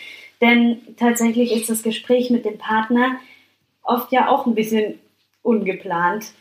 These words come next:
ähm, was da möglicherweise für Vorstellungen aufeinander prallen. Da hast du ja wahrscheinlich auch einiges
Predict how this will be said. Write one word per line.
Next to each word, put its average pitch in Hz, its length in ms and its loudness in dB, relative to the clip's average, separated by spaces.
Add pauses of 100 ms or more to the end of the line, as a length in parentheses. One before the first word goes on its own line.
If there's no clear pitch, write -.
(280)
ähm, 196 460 -8 (500)
was 220 300 2
da 220 420 4
möglicherweise 226 640 4
für 233 160 -6
Vorstellungen 202 480 -2
aufeinander 185 640 -10
prallen. 202 360 -4
Da 214 80 -6 (100)
hast - 180 -20
du 220 60 -4
ja 196 160 -2
wahrscheinlich 208 520 -12
auch 208 220 -8
einiges 233 480 -2